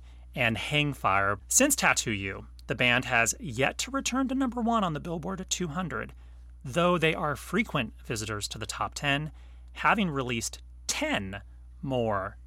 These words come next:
top ten charting albums since Tattoo You. And just in time for the album's fortieth anniversary,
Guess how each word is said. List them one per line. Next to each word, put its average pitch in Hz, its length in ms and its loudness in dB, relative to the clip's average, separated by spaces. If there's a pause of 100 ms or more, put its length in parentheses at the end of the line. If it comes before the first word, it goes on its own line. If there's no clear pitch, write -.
top 117 360 4
ten 107 480 -4
charting 110 360 -2
albums 98 460 -4
since 101 320 -4
Tattoo 110 400 -6
You. 101 320 -8 (480)
And 208 300 4 (600)
just - 220 2
in 160 80 0
time 156 300 2
for 143 160 -4
the 123 160 -2
album's 117 420 4
fortieth 160 480 0
anniversary, 117 720 -4